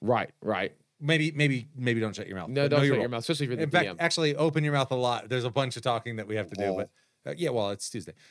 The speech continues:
Speaker 2: Um,
Speaker 1: There it is.
Speaker 2: but so <laughs> we've got our foundation.
Speaker 1: Okay.
Speaker 2: Boom.
Speaker 1: All right, next
Speaker 2: Uh,
Speaker 1: layer.
Speaker 2: scaffolded on top of that. Well, I should say, just magically scaffolded up from having a solid foundation
Speaker 1: Uh-huh.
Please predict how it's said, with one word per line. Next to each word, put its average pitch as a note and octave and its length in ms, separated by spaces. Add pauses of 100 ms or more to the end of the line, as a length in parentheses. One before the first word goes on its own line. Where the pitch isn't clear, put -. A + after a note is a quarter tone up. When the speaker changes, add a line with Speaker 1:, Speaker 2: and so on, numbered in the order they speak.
(120)
Speaker 2:
Um, C#3 500 (320)
Speaker 1:
There A2 120
it A2+ 60
is. G#2+ 160
Speaker 2:
but D#3+ 260
so D3+ 240 (400)
<laughs> - 420
we've D#3+ 100
got F#3+ 160
our G3 140
foundation. F3 580 (400)
Speaker 1:
Okay. D#3+ 160
Speaker 2:
Boom. F#2+ 100 (480)
Speaker 1:
All B2 60
right, B2+ 160
next C#3+ 260
Speaker 2:
Uh, C3+ 40
Speaker 1:
layer. F#2 220 (100)
Speaker 2:
scaffolded F#3 560
on D#3+ 140
top D3+ 200
of C3+ 100
that. C#3 160
Well, D3+ 180
I E3 100
should - 160
say, F3 240 (760)
just G3 260 (1800)
magically F#3+ 720
scaffolded F3 640
up F3 220 (140)
from D#3 200
having E3+ 360
a E3+ 40
solid E3 360
foundation C#3+ 580
Speaker 1:
Uh-huh. A2 140